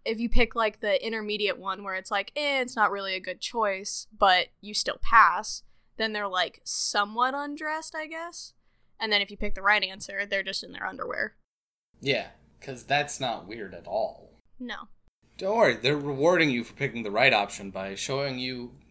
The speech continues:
Speaker 2: uh, scantily clad women.
Speaker 1: Who all look very uninterested.
Speaker 2: Oh, yeah, but, you know, they're scantily clad, so you can whack it anyway.
Speaker 1: Mm, yeah, true.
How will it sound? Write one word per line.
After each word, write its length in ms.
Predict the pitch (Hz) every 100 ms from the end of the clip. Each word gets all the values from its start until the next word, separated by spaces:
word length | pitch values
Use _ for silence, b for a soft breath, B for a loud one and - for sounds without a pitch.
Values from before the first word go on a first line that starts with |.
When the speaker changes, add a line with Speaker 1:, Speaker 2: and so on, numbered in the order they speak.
| 120 120
Speaker 2:
uh, 240 | 120 120
scantily 460 | - 135 120 135 131
clad 280 | 135 131
women. 320 | 143 151 85 - _ _ _ _ _ _ _ -
Speaker 1:
Who 120 | 254
all 320 | 220 262 285 262
look 320 | 262 247 -
very 380 | 233 226 233 247
uninterested. 720 | 226 214 208 - - - 196 - _ _
Speaker 2:
Oh, 140 | 208 170
yeah, 280 | 156 101 90
but, 280 | 123 98 - -
you 140 | 170
know, 160 | 110 107
they're 120 | 117
scantily 360 | - 135 127 107
clad, 300 | 143 101 -
so 100 | 139
you 100 | 160
can 120 | 107
whack 200 | 107 101
it 80 | 98
anyway. 420 | 123 80 78 - _ b _ _ _
Speaker 1:
Mm, 200 | 220 233
yeah, 160 | 214 214
true. 360 | - 247 185